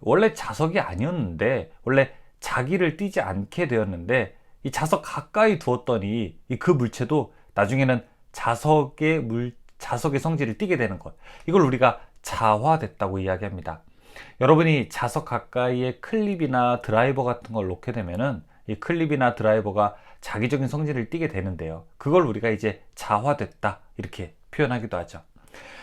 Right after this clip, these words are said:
자석에 의해서 자화되는 현상을 자기 유도 현상이라고 부르게 되고, 자, 그런 물체를 자성체라고 하게 됩니다. 근데 아무 물체나 자석에다 갖다 댔다고 해서 다 자석이 되는 건 아닙니다.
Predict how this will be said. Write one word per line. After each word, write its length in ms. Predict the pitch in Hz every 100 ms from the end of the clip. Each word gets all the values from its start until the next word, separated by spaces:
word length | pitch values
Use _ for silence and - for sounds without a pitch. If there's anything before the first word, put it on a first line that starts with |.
| -
자석에 360 | - 160 190 190
의해서 280 | 165 160 160
자화되는 440 | 147 147 156 147
현상을 360 | 175 160 156 143
자기 580 | - 107 104 117 113 101
유도 380 | 127 139 151 135
현상이라고 680 | 131 120 113 101 87 87 92
부르게 240 | 98 104
되고, 360 | 101 85 80 - - -
자, 160 | - -
그런 220 | 135 120
물체를 640 | 101 95 - 113 117 - - - _
자성체라고 760 | - 120 160 156 - - 87 101
하게 140 | 107
됩니다. 400 | 98 85 85 80 - - - - - -
근데 480 | 165 175 156 104 -
아무 500 | - - 113 160 240
물체나 720 | 151 110 - 139 123 95 110
자석에다 420 | 110 117 139 131 120
갖다 340 | 107 - 123
댔다고 400 | 113 - 110 107
해서 320 | 101 131 92 -
다 220 | 135 -
자석이 400 | - 123 160 160
되는 220 | 143 131
건 140 | 113 -
아닙니다. 960 | - 95 135 156 127 85 82 98 -